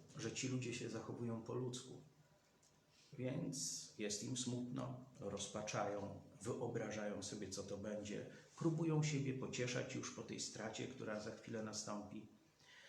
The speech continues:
A Smith Wigglesworth wiedział, że to nie jest atmosfera, w której można zmienić rzeczywistość. To jest atmosfera, która poddaje się okolicznościom. Więc kiedy wyrzucał ludzi z pokoju, zaczynał uwielbiać Boga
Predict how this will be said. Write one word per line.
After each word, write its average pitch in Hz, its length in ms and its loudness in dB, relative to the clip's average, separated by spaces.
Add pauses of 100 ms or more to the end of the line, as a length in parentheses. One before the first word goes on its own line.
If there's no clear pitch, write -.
(460)
A 117 160 2
Smith 139 300 2
Wigglesworth 135 540 2
wiedział, 143 380 2 (680)
że 117 160 0
to 123 140 -2
nie 120 280 2
jest - 360 -2
atmosfera, 104 640 -2
w - 120 -6
której 104 380 -4
można 104 640 0 (100)
zmienić 104 460 0
rzeczywistość. 104 680 -4
To 107 60 -4
jest 104 180 -4
atmosfera, 107 520 -2
która 101 260 -4
poddaje 101 640 -2
się - 280 -4
okolicznościom. - 800 -6 (840)
Więc 127 240 4
kiedy 147 220 4
wyrzucał 123 520 4
ludzi 104 520 -2
z 104 160 -6 (640)
pokoju, 104 480 0 (600)
zaczynał 120 520 2
uwielbiać 147 460 4
Boga - 400 0